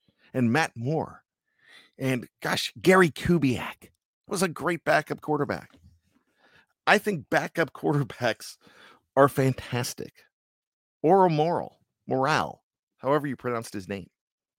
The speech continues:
You know, there's very important backup quarterbacks, and it's good to have, have one there. Look at all those guys throughout the years that when the starter went out, even the eighties,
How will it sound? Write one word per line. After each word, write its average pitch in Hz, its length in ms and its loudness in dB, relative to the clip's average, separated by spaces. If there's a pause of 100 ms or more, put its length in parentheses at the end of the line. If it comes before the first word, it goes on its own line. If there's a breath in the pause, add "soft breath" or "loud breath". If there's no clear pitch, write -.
(880)
You 127 140 0
know, 151 60 4
there's 151 440 0
very 135 420 -2
important 123 540 -8
backup 101 320 -6
quarterbacks, 123 480 -6
and 85 100 -10
it's - 200 -14
good 104 180 -2
to 143 40 -2
have, 127 320 -6 (460)
have 147 220 -4
one 156 180 0
there. 175 380 -4 (1900)
Look 156 200 0
at 262 60 4
all 214 160 6
those 127 220 2
guys 85 520 -4 (400)
throughout 139 280 0
the 120 120 -6
years 113 580 -4
that 107 260 0 (540 soft breath)
when 123 120 4
the 120 60 4
starter 135 360 4
went 123 200 0
out, 139 220 0
even 147 320 -8
the 131 120 -2
eighties, 220 420 -2